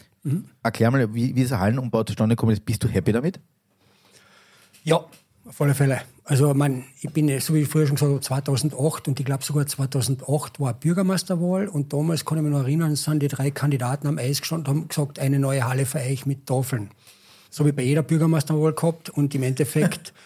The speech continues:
Speaker 1: <laughs> glaube ich nicht, dass wenn wir jetzt nicht mit der Unterstützung, die, auch von der Stadt natürlich und von der, von der Frau Gräfin, dass wir nichts gekriegt hätten. Auch natürlich auf der wirtschaftlichen Situation gebürdet, wo es jetzt,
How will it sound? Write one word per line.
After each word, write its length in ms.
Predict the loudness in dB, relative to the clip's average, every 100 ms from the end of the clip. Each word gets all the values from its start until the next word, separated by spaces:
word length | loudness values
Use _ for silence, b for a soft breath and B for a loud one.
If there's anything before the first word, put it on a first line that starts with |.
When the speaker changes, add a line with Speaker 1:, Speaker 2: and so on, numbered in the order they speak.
| -20
Speaker 1:
<laughs> 280 | -20 -20 -4
glaube 340 | 2 4 4 0
ich 220 | -2 2
nicht, 480 | 4 4 0 -4 -4
dass 160 | -2
wenn 140 | 0 2
wir 120 | 0
jetzt 200 | 0 0
nicht 140 | 0
mit 140 | 0 0
der 80 |
Unterstützung, 800 | 0 0 0 -2 0 2 4 2 -2 -14 _ _ _ _
die, 200 | -4 -4 -8 _ -6
auch 120 | -6
von 120 | -2
der 80 | -2
Stadt 280 | 0 -2 0
natürlich 380 | 0 2 2 2
und 140 | 0
von 140 | 2 0
der, 180 | 2 0
von 160 | -2
der 60 | -2
Frau 180 | -2 -2
Gräfin, 480 | 0 0 2 0 B B B B _
dass 160 | -2
wir 340 | 0 0 0 -6 _
nichts 220 | -2 -2
gekriegt 240 | -4 -4 -2
hätten. 180 | -2 0
Auch 80 |
natürlich 340 | 2 2 4 4
auf 140 | 4
der 320 | 2 0 0
wirtschaftlichen 460 | 0 0 0 0 -2
Situation 640 | -2 -4 -4 2 2 2 -2
gebürdet, 460 | -4 2 2 2
wo 60 | 0
es 60 | 0
jetzt, 460 | -2 -2 -6 -8